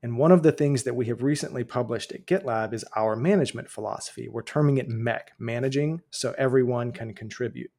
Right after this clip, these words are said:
Everyone can contribute as part of GitLab's mission. And there are four key tenets of it. And it's, it answers things like, how do we create a system where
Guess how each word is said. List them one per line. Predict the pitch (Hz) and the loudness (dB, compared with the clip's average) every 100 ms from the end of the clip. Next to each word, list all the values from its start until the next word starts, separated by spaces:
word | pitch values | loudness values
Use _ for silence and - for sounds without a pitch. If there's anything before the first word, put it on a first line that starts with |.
| _ | _
Everyone | 117 123 120 120 | -4 -2 -2 -4
can | 120 113 | -6 -10
contribute | 113 - 120 113 110 | -10 -6 -6 -6 -8
as | - | -10
part | - 110 | -8 -8
of | 107 | -8
GitLab's | - - 110 107 - | -12 -10 -10 -10 -8
mission. | 165 - - _ _ _ _ _ _ _ _ _ _ 139 | -8 -8 -16 _ _ _ _ _ _ _ _ _ _ -2
And | |
there | 143 135 | 2 2
are | |
four | 127 165 165 | 2 4 4
key | 156 - 123 | 4 0 -4
tenets | - 170 156 - - | -2 -2 -2 -4 -10
of | 117 | -8
it. | 120 - _ _ _ _ _ - | -8 -10 _ _ _ _ _ -4
And | 135 | -4
it's, | 131 - - - | -2 -4 -4 0
it | 147 | 4
answers | 165 185 185 151 | 6 6 4 4
things | - 147 135 | 0 -2 0
like, | 127 123 | 0 -2
how | - 160 | -4 -2
do | 190 | 0
we | 185 160 143 _ _ | 0 0 -6 _ _
create | - 135 120 | 0 2 2
a | |
system | - - 160 - - 120 117 - | -4 -6 -6 -4 -10 -10 -18 -10
where | 117 | -10